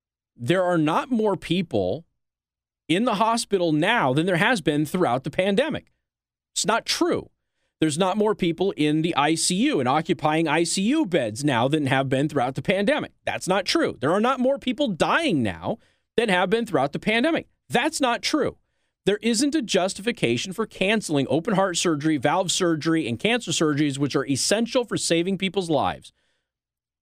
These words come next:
for what is happening with covid right now. There isn't a justifiable excuse.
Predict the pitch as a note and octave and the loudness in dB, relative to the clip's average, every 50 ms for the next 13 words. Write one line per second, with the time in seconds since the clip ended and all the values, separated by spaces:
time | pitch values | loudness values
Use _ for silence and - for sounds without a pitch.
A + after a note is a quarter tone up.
0 | _ - F3+ E3+ D#3 E3 F3 G3 - F#3+ E3 D3+ C#3+ - E3+ E3+ F3 E3+ - - | _ 0 0 0 2 0 0 0 2 2 2 2 2 0 0 0 0 0 0 0
1 | A3+ A3+ F#3 E3+ C#3 A#2+ G2+ F2+ F2 E2+ C2 - C#3 - - G3 E3+ A#3 B3 B3 | 0 2 2 0 0 0 0 -2 -4 -6 -6 -4 -4 0 0 0 0 0 0 0
2 | C#4 F3+ - F#3 E3 E3+ - G3+ D#3+ - E3+ C3 B2+ C3+ C3 C#3 C#3+ D3+ C3 - | 0 0 2 0 0 0 -2 -2 0 0 2 2 2 2 2 2 0 0 0 -2
3 | - - - A#3 G#3+ C3 - - - - | -4 -2 0 0 0 -2 -2 -4 -12 -16